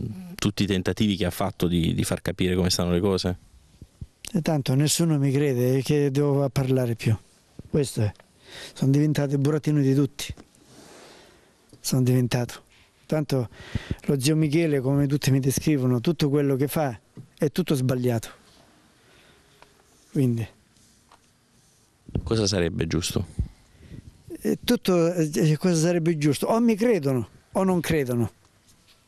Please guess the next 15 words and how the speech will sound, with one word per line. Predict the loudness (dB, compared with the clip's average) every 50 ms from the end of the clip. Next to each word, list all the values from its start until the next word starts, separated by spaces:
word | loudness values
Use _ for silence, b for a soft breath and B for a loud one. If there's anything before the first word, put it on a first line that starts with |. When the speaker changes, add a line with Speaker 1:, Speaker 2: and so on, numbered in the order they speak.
| -14
Speaker 2:
E | -14 -12 -8
questo | -2 -2 -2 -2 -2 -4 -6
è. | -6 -6 _ _ -20 -20 -20 -20 -18 -12
Speaker 1:
Con | -10 -6 -4 -2 0 0 0
sua | 0 -2 0
figlia | 0 2 2 2
Valentina | 2 2 2 0 0 0 0 0 0 2 0 0
ha | 0 0
avuto | 0 -2 -2 -2 -2 -2
più | -2 -2
contatti? | 0 0 0 0 0 -2 -4 -4 -4 -4 -4 -4 -4 -12 -20 -16 -8
Speaker 2:
No, | -2 0 2 2 2 2 2 2 2 0 0 -2
telefonicamente | 0 0 -2 0 0 -2 0 0 0 0 0 0 0 -2 -2 -2 -2 -2
abbiamo | 0 0 0 2 2 2
contatti. | 2 2 2 2 0 -2 -4 -4 -6 -10 -12 -12 -12 -16